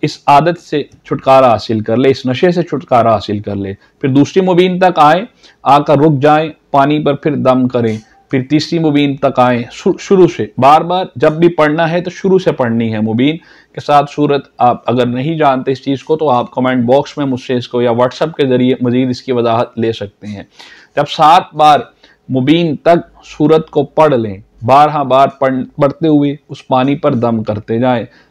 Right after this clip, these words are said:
आखिरी बार आप दोबारा से सूरत यासीन को शुरू करेंगे। हर बार शुरू दोबारा ही करनी है।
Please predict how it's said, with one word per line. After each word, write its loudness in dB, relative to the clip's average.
आखिरी 2
बार 4
आप 4
दोबारा 2
से -8
सूरत -6
यासीन -2
को -2
शुरू -4
करेंगे। -2
हर 2
बार 2
शुरू -4
दोबारा 4
ही 0
करनी -2
है। -10